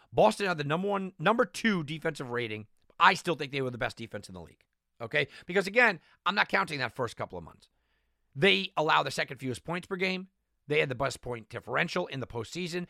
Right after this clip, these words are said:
They also have the number two defensive rating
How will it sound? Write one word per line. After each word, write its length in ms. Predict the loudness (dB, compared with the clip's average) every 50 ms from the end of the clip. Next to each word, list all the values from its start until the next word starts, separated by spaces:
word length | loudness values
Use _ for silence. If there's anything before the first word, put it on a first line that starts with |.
| -14 -20 -14 _
They 160 | -6 -6 -4
also 460 | -4 -4 -4 -2 -2 -2 -2 -2 -2 -6 _ _ _ _ _
have 160 | -4 -2 -2
the 80 | 0
number 240 | 0 0 -2 -2 -4
two 220 | -4 -4 -4 -4 -4
defensive 560 | -4 -6 -6 -4 -4 -6 -4 -8 -10 -8 -6
rating 360 | -6 -6 -6 -6 -8 -12